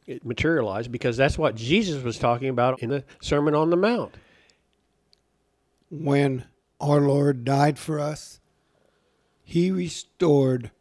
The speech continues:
Speaker 2: relationship to the Father.
Speaker 1: Totally and completely.
Speaker 2: That love relationship now is available to us through his Son Jesus.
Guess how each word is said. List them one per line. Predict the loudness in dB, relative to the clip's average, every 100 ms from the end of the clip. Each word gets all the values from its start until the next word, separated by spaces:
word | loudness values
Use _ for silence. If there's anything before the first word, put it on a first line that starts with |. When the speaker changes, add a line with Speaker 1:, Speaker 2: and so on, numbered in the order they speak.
| _
Speaker 2:
relationship | -4 -2 2 0 -2 -6 -12 -10 -8 -6 -8 -10 -18 _ _ _ _ _ _ _
to | 4 4
the |
Father. | 4 2 2 -2 -12 -20 _ _ _ _ _ _ _ -6
Speaker 1:
Totally | -4 -2 -4 -6
and | -6
completely. | -8 -8 -10 -12 -20 -20 _ _ _ _ _ _ _
Speaker 2:
That | -4 -2 0
love | 4 8 8 6
relationship | 2 2 0 -2 -4 -6 -4 -6 -6
now | 0 4 6 6 4
is | 0 -2
available | -6 -10 0 4 6 6 4 2 -2
to | 2 2 2
us | 0 -6 -14 -18 _ _
through | _ -2 2
his | 2 2
Son | -4 -4 -4
Jesus. | -4 -4 -8 -16 -18